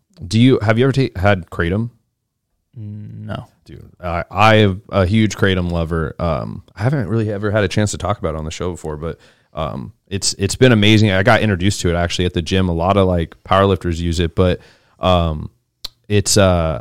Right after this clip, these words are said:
Speaker 1: uh, that's, it's awful if you take it straight. But if, what I do is I take almond milk, the Kratom,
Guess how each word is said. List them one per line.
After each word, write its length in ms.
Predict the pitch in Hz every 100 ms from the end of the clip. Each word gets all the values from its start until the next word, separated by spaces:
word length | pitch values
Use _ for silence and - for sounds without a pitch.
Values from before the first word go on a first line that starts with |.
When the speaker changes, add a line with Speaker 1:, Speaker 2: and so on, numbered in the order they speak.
| -
Speaker 1:
uh, 120 | 98
that's, 340 | 101 107 - 117 _ _ _ -
it's 300 | 120 - - -
awful 420 | 110 113 - 151 131
if 80 |
you 80 | 101
take 300 | 92 101 98
it 80 | 95
straight. 440 | - 92 92 110
But 220 | - 90 87
if, 260 | 90 - -
what 140 | 104
I 120 | 110
do 160 | 120 113
is 80 | 101
I 100 | 104
take 340 | 120 107 95
almond 340 | 98 113 127 127
milk, 360 | 131 131 -
the 100 | -
Kratom, 640 | - 120 113 117 113 110